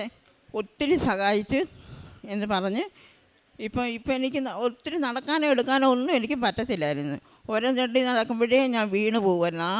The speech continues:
അവസ്ഥയായിരുന്നു. ഇപ്പം എൻ്റെ ആ അവസ്ഥയെല്ലാം മാറി ഞാൻ അവിടുന്ന് കുമരകത്തുനിന്ന് ഇവിടെ വന്ന് സാക്ഷ്യം പറയാൻ വന്നതാണ്. ഇത്രയും ഇത് ചെയ്ത എൻ്റെ അമ്മയ്ക്കും തിരുക്കുമാരനും ആയിരം നന്ദി പറയുന്നു. പിന്നെ അതിന് ശേഷം എൻ്റെ സാക്ഷ്യം എന്ന് പറഞ്ഞാൽ എൻ്റെ വായ്ക്കകത്തൂടെ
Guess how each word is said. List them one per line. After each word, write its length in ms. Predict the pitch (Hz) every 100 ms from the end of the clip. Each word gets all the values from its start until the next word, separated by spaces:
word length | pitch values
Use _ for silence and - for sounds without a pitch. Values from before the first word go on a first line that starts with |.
| 220
അവസ്ഥയായിരുന്നു. 480 | - 185 156 147 143 - -
ഇപ്പം 160 | 240 240
എൻ്റെ 140 | 240 240 240
ആ 20 | 226
അവസ്ഥയെല്ലാം 560 | 233 - 240 226 233 240
മാറി 220 | 214 208 381 339
ഞാൻ 120 | 208 214
അവിടുന്ന് 300 | 202 208 220 226
കുമരകത്തുനിന്ന് 520 | 202 202 233 240 208
ഇവിടെ 160 | 202 214 214
വന്ന് 180 | 196 453 - - - -
സാക്ഷ്യം 360 | 202 214 - 226
പറയാൻ 260 | 226 196 196
വന്നതാണ്. 400 | 185 190 175 185 392 - _ _ 269
ഇത്രയും 480 | 196 - 247 247 285 - - - -
ഇത് 100 | 202 247
ചെയ്ത 220 | 214 190 240 381 _ _ _ -
എൻ്റെ 160 | 202 208 196
അമ്മയ്ക്കും 440 | 202 196 202 233 262
തിരുക്കുമാരനും 680 | 202 185 220 190 185 196 247 - - _ -
ആയിരം 300 | 156 180 170 185
നന്ദി 200 | 147 151 143
പറയുന്നു. 340 | 117 82 85 143 -
പിന്നെ 240 | - 254 302 240
അതിന് 240 | 240 233 294 -
ശേഷം 300 | 277 254 285 294 262
എൻ്റെ 140 | 247 -
സാക്ഷ്യം 220 | 294 254
എന്ന് 100 | 320
പറഞ്ഞാൽ 220 | 240 240 349 - - - 247
എൻ്റെ 140 | 247 277
വായ്ക്കകത്തൂടെ 1000 | 240 254 320 311 220 226 - 311 254